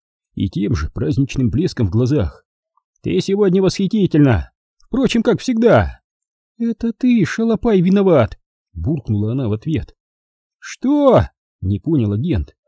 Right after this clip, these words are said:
«Ты предложил актёру нанять меня», объяснил я для него. Теперь Джайлс её отверг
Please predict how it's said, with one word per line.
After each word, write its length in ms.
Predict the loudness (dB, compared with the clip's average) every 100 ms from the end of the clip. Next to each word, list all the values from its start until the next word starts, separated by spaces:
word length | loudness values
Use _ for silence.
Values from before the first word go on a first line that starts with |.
| _ _ _ _ _ _ _ _
«Ты 220 | -2 -2
предложил 600 | -2 -2 -2 -2 0 -2
актёру 360 | -2 -4 0
нанять 380 | 0 2 0 0
меня», 360 | 0 0 -2 -6 _ _ _
объяснил 600 | -10 -6 -6 -4 -4 -4
я 180 | -6 -6
для 160 | -4
него. 320 | -2 0 -2 -4 _ _ _ _
Теперь 540 | -6 -4 0 0 0 -4
Джайлс 460 | -6 -4 -2 -4 -2
её 200 | -2 -2
отверг 540 | -2 0 0 -2 -8